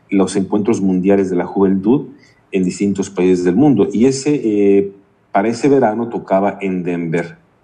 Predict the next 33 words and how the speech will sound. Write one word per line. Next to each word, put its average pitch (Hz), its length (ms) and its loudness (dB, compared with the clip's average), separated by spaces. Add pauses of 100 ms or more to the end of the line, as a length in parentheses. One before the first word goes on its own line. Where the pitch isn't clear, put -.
(400)
que 98 120 -2
era 101 300 0
en 95 120 -4
el 87 100 -4
mil 95 240 -2
novecientos, 92 500 -4
no, 87 140 -4
no 117 320 -2
sé 110 40 -4
si 110 80 -6
en 95 100 0
el 87 80 -2
noventa 87 340 -4
y 92 40 -2
dos 175 240 -2
o 147 40 -4
en 123 40 -2
el 101 60 -6
noventa - 320 -16
y - 40 -10
tres, - 240 -18
creo 135 140 -4
que - 40 0
en 139 60 2
el - 40 0
noventa 85 280 -2
y 80 60 0
tres, - 480 -10 (500)
en 98 180 2
Denver, 98 380 2
Colorado, 87 340 2
Estados 95 400 -2
Unidos. 69 420 -6